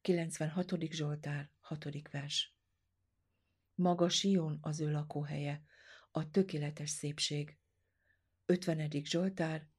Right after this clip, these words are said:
második vers. Az Úr egyik teremtményéről,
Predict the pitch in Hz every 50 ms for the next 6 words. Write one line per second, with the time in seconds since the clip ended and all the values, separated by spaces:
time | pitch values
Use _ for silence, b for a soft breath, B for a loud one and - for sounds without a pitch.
0 | _ _ 156 147 147 - - 147 147 147 151 - 147 143 147 143 143 - - -
1 | _ _ _ _ _ _ _ _ _ _ _ _ _ _ _ _ _ _ _ _
2 | _ _ _ _ _ _ _ _ _ _ 165 175 170 180 - 190 185 185 180 180
3 | - - 202 190 190 190 190 - - 175 170 170 156 151 156 151 156 156 151 151
4 | 151 151 147 147 147 147 143 143 143 151